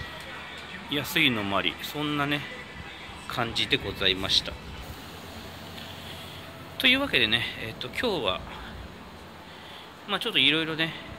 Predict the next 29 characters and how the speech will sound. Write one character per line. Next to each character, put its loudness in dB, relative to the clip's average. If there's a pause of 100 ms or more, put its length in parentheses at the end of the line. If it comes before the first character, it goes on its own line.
(160)
ゲ 8
オ 8
セ 4
ー 4
ル 4 (960)
な 4
ん 2
で、 4
ゲ 8
オ 6
メ 8
イ 10
ン 4
に 2
回 2
っ 2
て 2
る 0
ん -4
で、 4 (100)
こ -2
の 2
後 0
も -2
ち -4
ょ -2
っ -10
と -4
ね 0